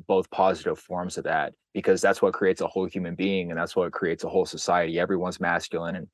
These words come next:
everyone's feminine, and to teach boys that they can only operate in their hypermasculine sense and girls can only operate in their hyperfeminine sense, um,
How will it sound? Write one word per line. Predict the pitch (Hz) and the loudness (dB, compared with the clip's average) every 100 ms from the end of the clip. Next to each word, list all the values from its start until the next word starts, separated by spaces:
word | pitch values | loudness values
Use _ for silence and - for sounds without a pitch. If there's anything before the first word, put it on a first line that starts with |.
| - - | -20 -4
everyone's | 101 101 90 87 | 0 0 -2 -4
feminine, | - 92 92 85 85 87 - _ | -2 -2 -2 -4 -6 -8 -18 _
and | 92 87 85 82 - - | -6 -4 -4 -10 -16 -16
to | 87 | -8
teach | - 104 - | 0 0 0
boys | 95 98 92 87 | 2 2 2 0
that | 90 | 2
they | 95 | 2
can | 87 | 2
only | 95 92 | 0 4
operate | 90 90 92 90 90 | 4 4 2 2 -2
in | 87 90 | -4 -2
their | 85 85 | 0 0
hypermasculine | - 92 90 85 90 - 104 92 | 0 0 -2 0 0 0 -4 -4
sense | - 90 87 | -4 -4 -4
and | 90 | -4
girls | 92 92 | -2 -2
can | 98 | -2
only | 87 85 | -4 0
operate | 85 85 92 90 | 0 2 0 0
in | - | -4
their | 82 | -4
hyperfeminine | - 87 90 87 - 90 90 82 | -2 -2 -2 -4 -2 -2 -2 -6
sense, | - 85 85 78 - - - - _ | -4 -4 -4 -6 -14 -16 -20 -20 _
um, | 98 92 87 76 | -2 0 0 -6